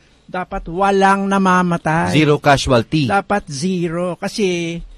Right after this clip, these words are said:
Speaker 1: kukumpara mo sa ibang bayan, hindi nangyayari sa ibang bayan yan. Yun ang standards dapat. Yun ang benchmark dapat. Yung mga
Speaker 2: Mm.
Speaker 1: nangyayari sa ibang bayan, hindi yung benchmark natin, yung standards natin na napakababa.
Speaker 2: Mm.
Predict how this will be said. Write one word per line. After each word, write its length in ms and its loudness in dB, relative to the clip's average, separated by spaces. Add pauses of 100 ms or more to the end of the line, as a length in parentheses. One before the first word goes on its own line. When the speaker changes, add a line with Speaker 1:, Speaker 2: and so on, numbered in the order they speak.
(600)
Speaker 1:
kukumpara 480 0
mo 80 2
sa 160 -4
ibang 240 -6
bayan, 400 0
hindi 240 -6
nangyayari 560 -8
sa 80 -8
ibang 320 -10
bayan 320 -4
yan. 240 -4
Yun 160 -2
ang 160 -6
standards 560 -2
dapat. 400 -6
Yun 80 -4
ang 160 -6
benchmark 560 -4
dapat. 480 -10
Yung 160 -4
mga 160 -6
Speaker 2:
Mm. 80 -8
Speaker 1:
nangyayari 480 -4
sa 80 -12
ibang 240 -8
bayan, 320 -6
hindi 160 -6
yung 160 -6
benchmark 480 -6
natin, 560 -10
yung 40 -14
standards 520 -10
natin 400 -12
na 160 -8
napakababa. 720 -8
Speaker 2:
Mm. 480 -8